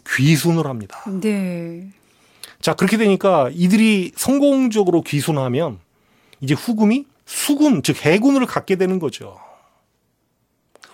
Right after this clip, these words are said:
Speaker 1: 그래서 이제 명나라는 조선에게까지 연락을 해서, 니들도 수군을 동원해서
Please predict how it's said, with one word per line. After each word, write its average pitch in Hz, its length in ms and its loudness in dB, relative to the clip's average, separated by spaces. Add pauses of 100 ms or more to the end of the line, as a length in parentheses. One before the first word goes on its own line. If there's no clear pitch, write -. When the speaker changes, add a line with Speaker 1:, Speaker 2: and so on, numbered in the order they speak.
Speaker 1:
그래서 208 180 0
이제 214 120 0
명나라는 180 880 0 (240)
조선에게까지 190 760 2
연락을 123 380 -2
해서, 110 340 -8
니들도 165 460 2
수군을 240 440 0
동원해서 143 560 0